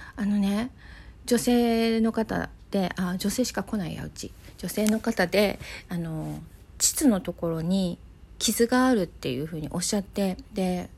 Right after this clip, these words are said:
おっしゃったの。で、内診台で見たら、もう傷なんてもんじゃなくて、もう裂けちゃって、なんかできて、そこが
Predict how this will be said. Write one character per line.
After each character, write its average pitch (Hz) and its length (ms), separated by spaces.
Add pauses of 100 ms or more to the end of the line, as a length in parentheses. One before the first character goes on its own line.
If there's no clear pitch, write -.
(240)
お 196 60
っ - 20
し - 80
ゃ 233 40
っ - 40
た 156 120
の。 175 200 (240)
で、 254 180 (320)
内 247 160
診 254 480
台 240 200
で 220 80
見 240 140
た 190 120
ら、 185 240 (320)
も 214 100
う 190 60 (120)
傷 302 460
な 311 140
ん 277 80
て 226 100
も 190 140
ん 190 40
じ 180 80
ゃ 170 40
な 202 160
く - 80
て、 185 380 (440)
も 214 320 (520)
う - 20
裂 427 240
け 330 120
ち - 120
ゃ 180 40
っ 160 40
て、 - 500 (100)
な 339 120
ん 370 40
か 233 120
で 233 200
き 370 220
て、 330 420
そ 233 160
こ 240 140
が 233 140